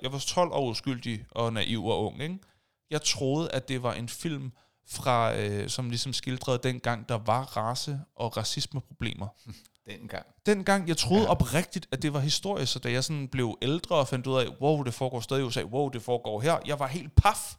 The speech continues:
Speaker 1: fordi den film fik mig til at tro på, når man alle har da forstået, at, at, at racisme, at racisme er noget af det dummeste og, og åndssvageste og værste,
Speaker 2: Ja.
Speaker 1: der findes.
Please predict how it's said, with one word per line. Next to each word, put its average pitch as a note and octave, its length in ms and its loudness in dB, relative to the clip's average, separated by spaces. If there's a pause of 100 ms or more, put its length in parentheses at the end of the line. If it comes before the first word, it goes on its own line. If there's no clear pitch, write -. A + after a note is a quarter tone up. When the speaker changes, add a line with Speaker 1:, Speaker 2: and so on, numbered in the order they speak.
(640)
Speaker 1:
fordi D#3+ 240 -2
den D3+ 200 -4
film D#3+ 280 -6
fik - 180 -8
mig C3+ 80 -6
til - 100 -4
at C3 80 -2
tro D#3 200 -4
på, C#3+ 280 -4
når C#3+ 80 2
man C3+ 240 -2
alle F3 240 0
har E3 120 2
da C3 80 -4
forstået, D3+ 640 0
at, - 120 -8 (260)
at, - 180 -4
at C3 220 0
racisme, - 480 -4 (100)
at B2 140 -4
racisme D3+ 320 -2
er C#3+ 40 0
noget C3+ 120 2
af C#3+ 60 0
det C#3+ 200 -12
dummeste D#3+ 440 2
og, B2 300 2
og G2 340 4
åndssvageste C#3 600 2
og A#2 160 4
værste, A#2 260 2
Speaker 2:
Ja. E3 60 -2
Speaker 1:
der D3 100 0
findes. E3+ 540 -4